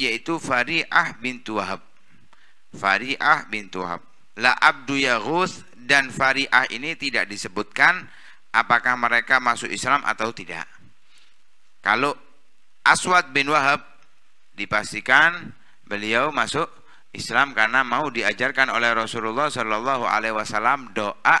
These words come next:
yang menjadikan dia termasuk orang yang diinginkan oleh Allah menjadi baik.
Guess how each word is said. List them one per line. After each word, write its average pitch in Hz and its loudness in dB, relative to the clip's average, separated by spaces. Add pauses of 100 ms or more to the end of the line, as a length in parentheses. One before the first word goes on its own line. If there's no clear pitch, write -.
(140)
yang 143 0 (160)
menjadikan 113 -4
dia 156 0 (960)
termasuk 120 0
orang 127 0
yang 123 -10
diinginkan 120 -4
oleh 104 0
Allah 123 -2
menjadi 98 -10
baik. 92 -8